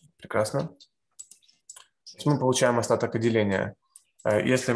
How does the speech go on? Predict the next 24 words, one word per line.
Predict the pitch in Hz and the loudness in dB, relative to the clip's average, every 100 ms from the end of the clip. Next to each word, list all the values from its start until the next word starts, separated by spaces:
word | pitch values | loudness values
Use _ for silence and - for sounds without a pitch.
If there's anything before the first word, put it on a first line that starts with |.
| 110 131 | -2 0
я | 120 | 0
здесь | 113 - | 0 -2
напишу | 113 113 - 110 | -6 -6 -6 -2
семь, | - 160 185 202 - _ _ _ _ _ | 0 2 2 0 -4 _ _ _ _ _
остаток | 123 - 127 - - | -2 2 2 2 0
отделения | 117 120 123 117 110 104 | 0 2 2 4 4 2
десятки | 101 110 120 107 - | 0 0 0 0 -2
на | 104 | -6
семерку | - 151 170 - | -2 -2 -2 -2
будет | 107 123 123 | 0 -2 0
три. | 131 117 - _ | -2 -2 -4 _
То | - | -14
есть, | - - | -14 -6
потому | 120 | -4
что | 110 107 | -2 -2
в | |
десятку | 113 160 175 - 123 - - - _ _ _ _ - _ _ _ | 0 2 2 2 0 0 -8 -20 _ _ _ _ -20 _ _ _
получается | - 120 120 135 120 110 | 0 2 6 6 4 0
целая | - 131 113 104 95 | 0 2 4 4 2
одна | 98 104 110 | 0 0 2
семерка | 107 127 151 170 151 131 | 2 2 2 4 2 2
и | - 123 | 2 2
остается | 113 - 110 113 113 101 | 2 2 2 2 2 -2
еще | 95 - 113 117 117 | -4 -2 0 0 -2